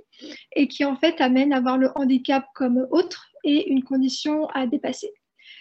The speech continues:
Donc, on va voir la norme en fait comme la, euh, la norme étant la personne valide.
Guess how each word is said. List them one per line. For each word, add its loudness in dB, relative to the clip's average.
Donc, 0
on 0
va 2
voir 2
la 2
norme 2
en 0
fait -2
comme -2
la, -2
euh, 0
la 0
norme 2
étant 0
la -2
personne -2
valide. 0